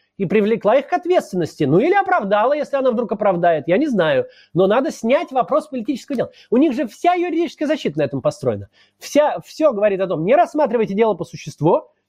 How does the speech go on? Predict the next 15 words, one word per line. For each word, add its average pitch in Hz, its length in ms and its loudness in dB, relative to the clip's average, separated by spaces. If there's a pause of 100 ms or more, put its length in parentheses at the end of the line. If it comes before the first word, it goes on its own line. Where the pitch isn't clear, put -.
(180)
потому 220 340 2
что 294 140 -4
дело 254 220 4
политическое, 208 720 -2
потому 220 320 0
что 226 140 -4
нас 208 160 2
преследует 202 480 0
А 190 140 4
С - 80 -8
В, 190 80 -2
а 190 160 4
он 160 140 -2
под 143 160 -8
санкциями. 226 680 0